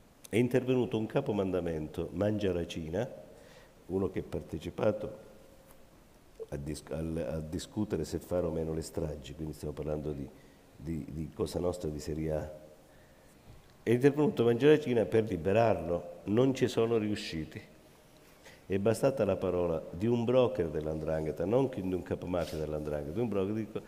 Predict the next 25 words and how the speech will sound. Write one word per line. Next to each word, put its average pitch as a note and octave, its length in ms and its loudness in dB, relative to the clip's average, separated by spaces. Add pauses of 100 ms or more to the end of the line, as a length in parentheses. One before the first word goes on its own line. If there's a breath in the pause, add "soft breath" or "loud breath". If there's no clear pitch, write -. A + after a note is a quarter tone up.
(200 loud breath)
ha A#2 120 -8
garantito A#2 500 2
lui, F#2+ 160 2
no, A2+ 180 2
dice, G#2 220 -2
"Liberato, A2 500 -2
non G#2 120 -4
preoccupate, E2 600 -6
i F#2+ 180 -4
soldi G2 300 -4
ve D#2+ 80 -2
li, D#2 120 -4
ve D2+ 160 -6
li E2 140 -6
daranno, D#2 440 -2
ve E2+ 80 -4
li E2+ 100 -4
porteranno". C#2 720 -10 (720 soft breath)
E G2+ 140 2
questo D3+ 320 4
broker, F#2+ 640 4
che - 80 -4
io G2 300 4
ho F#2 40 4
arrestato F2 640 0